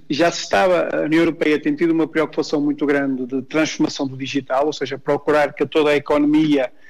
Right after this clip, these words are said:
eh, te-, esteja assente na parte do digital, e esta situação da pandemia veio acelerar isso.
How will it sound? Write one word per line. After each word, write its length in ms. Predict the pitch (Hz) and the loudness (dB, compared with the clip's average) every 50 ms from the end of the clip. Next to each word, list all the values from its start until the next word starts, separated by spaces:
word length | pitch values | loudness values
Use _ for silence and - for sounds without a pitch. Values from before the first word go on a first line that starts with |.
| - - - - - - - | -20 -20 -20 -20 -20 -14 -8
eh, 340 | - 135 135 131 127 127 - - - - - | -4 -2 -2 -2 -2 -4 -6 -10 -18 -16 -2
te-, 100 | - 185 | -2 -2
esteja 320 | 190 - - 160 139 160 156 | -2 0 0 0 2 2 0
assente 340 | 151 - 180 175 160 - | 0 0 0 -2 0 2
na 120 | 156 151 143 | 0 0 0
parte 300 | - - 143 135 - - | 0 -2 -4 -4 -2 -4
do 80 | 151 | -2
digital, 720 | 139 143 135 127 135 143 135 - 143 139 139 147 156 - - - - - - - - - - - | 0 0 0 0 0 -2 0 0 0 0 0 0 -2 -4 -8 -20 -20 -20 -20 -20 -20 -16 -8 -4
e 160 | 151 156 160 | 0 2 2
esta 220 | 165 165 - 160 | 2 2 -2 -2
situação 360 | - 180 156 170 - - 156 | -2 0 -2 -2 -2 0 0
da 120 | 143 143 135 | 0 0 0
pandemia 480 | 139 156 143 143 143 151 156 160 156 | 0 0 2 2 4 4 4 4 4
veio 220 | 139 143 156 151 151 | 2 2 2 2 2
acelerar 440 | 143 - - 143 139 127 127 123 120 | 0 -2 -4 -2 -2 -2 -4 -6 -8
isso. 260 | 120 - - - | -12 -16 -20 -20